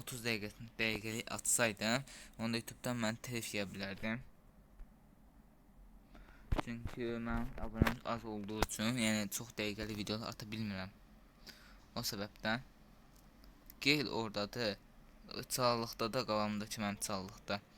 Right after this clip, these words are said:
Gail'in qalanı çaldıqda. Orada da şey var. Ee, Sherry. Yəni, Sherry istəsə gəlib Gail, Gail öldürə bilər orada.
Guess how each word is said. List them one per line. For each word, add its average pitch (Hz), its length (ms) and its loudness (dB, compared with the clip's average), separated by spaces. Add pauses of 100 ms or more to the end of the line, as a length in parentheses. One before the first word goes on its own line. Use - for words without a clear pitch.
(680)
Gail'in 117 400 4
qalanı 98 360 0
çaldıqda. 98 560 -4 (460)
Orada 123 320 2
da 135 40 0
şey 117 240 0
var. 95 200 -2 (960)
Ee, 107 340 -2
Sherry. 101 400 0 (2000)
Yəni, 117 540 2
Sherry 135 340 2
istəsə 113 320 -4
gəlib 113 240 0
Gail, 107 200 0 (200)
Gail 107 380 2
öldürə 101 260 -2
bilər 98 220 -2
orada. 104 220 -12